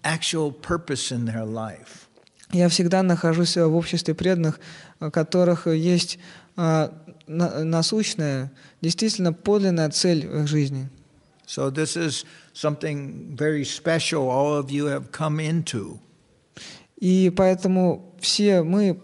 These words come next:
Speaker 2: э, э, движемся к, к очень особенному.
Speaker 1: It has some great value. It is not something cheap.
Speaker 2: И это обладает, э, определенной, очень значимой ценностью. Это не что-то дешевое.
Speaker 1: So we're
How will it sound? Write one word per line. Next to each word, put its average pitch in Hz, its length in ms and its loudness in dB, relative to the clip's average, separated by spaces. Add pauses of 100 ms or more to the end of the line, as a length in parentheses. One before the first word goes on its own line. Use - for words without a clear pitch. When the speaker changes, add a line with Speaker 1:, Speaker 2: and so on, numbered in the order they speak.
(120)
Speaker 2:
э, 160 580 2
э, - 20 0
движемся 175 680 2 (300)
к, - 220 -8
к - 260 -12
очень 185 260 2
особенному. 143 720 0 (360)
Speaker 1:
It 123 120 -10
has 160 320 -2
some 160 360 -6
great 165 340 -4
value. 139 640 -4
It 117 120 -10
is 135 180 -8
not 151 260 -8
something 135 460 -10
cheap. - 480 -12 (680)
Speaker 2:
И 185 80 2
это 190 460 4
обладает, 185 720 4
э, - 40 -10
определенной, 170 1000 2
очень 185 280 2
значимой 185 460 2
ценностью. 175 600 2
Это 165 200 2
не 196 100 4
что-то 220 320 0
дешевое. 156 680 2 (880)
Speaker 1:
So 127 240 -6
we're 127 380 -4